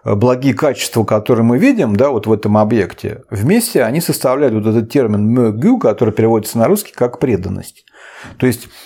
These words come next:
если еще попроще сказать, то «мэ гы» — это что-то, вот когда мы, давайте там сразу, да, поскольку речь пойдет все равно об учителе, там, в конечном итоге мы говорим о преданности к учителю, да, а не к чему-то там еще. Ну, то есть тут,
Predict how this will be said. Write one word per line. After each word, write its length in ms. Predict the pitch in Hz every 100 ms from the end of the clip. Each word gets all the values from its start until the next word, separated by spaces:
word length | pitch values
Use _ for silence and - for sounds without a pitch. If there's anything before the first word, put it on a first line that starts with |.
| -
если 280 | 135 143 170
еще 180 | - 175
попроще 500 | 165 160 269 262 -
сказать, 440 | - 135 143 107
то 100 | 110
«мэ 240 | 113 175
гы» — 420 | 135 147 262 269 -
это 260 | 135 135 123
что-то, 680 | - 233 240 233 117 98 - -
вот 100 | -
когда 300 | - 123 143
мы, 260 | 139 139 135 - - - _ -
давайте 420 | 156 185 208 131
там 260 | 156 127 120
сразу, 340 | - 160 110
да, 140 | 104 139
поскольку 420 | 127 - 131 131
речь 240 | 131 131
пойдет 260 | 127 120 127
все 120 | -
равно 220 | 135 226
об 120 | 185 113
учителе, 460 | 127 - 110 104
там, 200 | - 104
в 60 | 104
конечном 560 | 107 110 110 - 113
итоге 300 | 127 240 190
мы 120 | 120 110
говорим 340 | 110 117 113
о 60 | 113
преданности 440 | 147 135 104 -
к 140 | -
учителю, 480 | 117 113 104 - -
да, 180 | 95 120
а 60 | 104
не 100 | 95
к 60 |
чему-то 320 | - 107 104 -
там 200 | - 92
еще. 420 | 101 - 104 - - _ - - _ - _ _
Ну, 100 | 131
то 120 | 127
есть 180 | 147 -
тут, 220 | 165 -